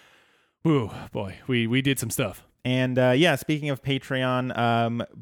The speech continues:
Speaker 2: because of all the smoke and stuff in Portland, we kind of didn't get around to a live episode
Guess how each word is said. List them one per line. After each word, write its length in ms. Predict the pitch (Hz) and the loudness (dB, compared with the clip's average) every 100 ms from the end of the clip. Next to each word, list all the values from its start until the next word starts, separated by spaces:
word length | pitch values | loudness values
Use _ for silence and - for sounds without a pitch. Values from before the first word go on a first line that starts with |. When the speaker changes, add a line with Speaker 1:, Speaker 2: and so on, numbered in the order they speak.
| 101 - | -8 -2
Speaker 2:
because 280 | 131 160 | 0 2
of 100 | 147 | 4
all 120 | 143 131 | 4 4
the 140 | 123 | 2
smoke 380 | - 127 123 117 | 0 -2 0 -2
and 100 | 117 | -4
stuff 240 | - 113 107 | 0 0 -2
in 100 | 104 | -4
Portland, 400 | 127 107 110 104 | -2 -2 -2 -6
we 80 | 101 | -6
kind 240 | 120 117 | -4 -2
of 280 | 110 104 107 110 | -2 -4 -10 -6
didn't 440 | 127 123 123 113 107 | 0 0 -2 -8 -2
get 220 | 123 113 | -2 0
around 380 | 117 131 139 131 | 0 2 0 -2
to 300 | 143 139 139 | -2 2 4
a 160 | 139 | 4
live 540 | 135 131 143 165 180 170 | 4 4 4 2 2 0
episode 720 | 180 185 185 190 190 202 214 | 0 0 -2 0 0 0 -2